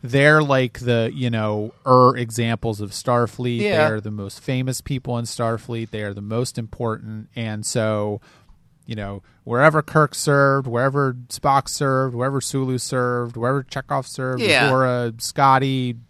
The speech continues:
Speaker 1: did I forget anybody? D-, Doctor McCoy. Uh, they just have them available because there are many lessons there to be learned. What I'm saying is
Speaker 2: It's
Speaker 1: that
Speaker 2: like they
Speaker 1: these
Speaker 2: publish their
Speaker 1: logs are
Speaker 2: Yeah.
Speaker 1: like Starfleet's Bible.
Speaker 2: Okay, or textbook, whatever.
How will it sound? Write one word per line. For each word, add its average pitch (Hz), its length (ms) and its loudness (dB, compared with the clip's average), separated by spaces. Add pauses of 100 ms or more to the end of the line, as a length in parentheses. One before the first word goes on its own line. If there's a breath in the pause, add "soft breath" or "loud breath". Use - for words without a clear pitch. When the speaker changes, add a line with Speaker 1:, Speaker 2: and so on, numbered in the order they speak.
Speaker 1:
did 123 400 -6
I 120 80 0
forget 131 340 -4
anybody? 127 580 -2 (320 soft breath)
D-, 135 200 0
Doctor 147 260 6
McCoy. 135 480 6 (380 soft breath)
Uh, 123 360 10 (200 soft breath)
they 135 120 4
just 123 180 -4
have 131 180 6
them 120 100 -4
available 110 480 -2
because 110 280 -8
there 107 120 -4
are 104 60 -6
many 110 240 -6
lessons 104 420 -10
there 104 160 -8
to 101 80 -10
be 104 160 -12
learned. 131 400 0
What 113 160 -4
I'm 101 140 -6
saying 131 440 -2
is 117 140 -10
Speaker 2:
It's 107 100 -6
Speaker 1:
that 107 60 -2
Speaker 2:
like 131 160 0
they 127 80 -4
Speaker 1:
these - 80 -6
Speaker 2:
publish 113 260 -4
their 101 260 -6
Speaker 1:
logs 104 180 -10
are 107 80 -18
Speaker 2:
Yeah. 107 260 -4
Speaker 1:
like 101 160 -10
Starfleet's 104 600 -10
Bible. 98 360 -10
Speaker 2:
Okay, 113 400 -2
or 143 140 -6
textbook, - 640 -14
whatever. 85 480 -12